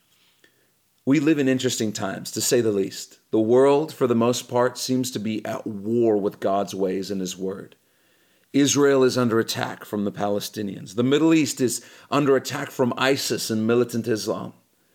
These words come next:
Iran is trying to wipe Israel off the face of the earth, and Christianity is increasingly frowned upon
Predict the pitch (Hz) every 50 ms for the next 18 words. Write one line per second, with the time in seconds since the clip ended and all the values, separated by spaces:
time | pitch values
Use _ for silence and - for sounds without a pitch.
0 | _ _ _ _ _ _ _ _ - 156 151 151 151 156 156 160 160 156 143 147
1 | - 156 151 143 139 135 143 143 139 - - 143 123 117 139 131 131 131 131 131
2 | - - 117 - - 135 135 123 - 131 113 110 117 120 120 127 127 123 120 113
3 | 98 - - - _ _ _ - - 175 170 170 - - 147 143 143 139 151 156
4 | 147 135 127 120 117 117 113 113 - - - - 123 120 - - 160 143 131 -
5 | 139 131 123 120 110 - - - 131 139 135 139 139 143 143 143 135 123 - -
6 | - 117 110 104 98 - 117 110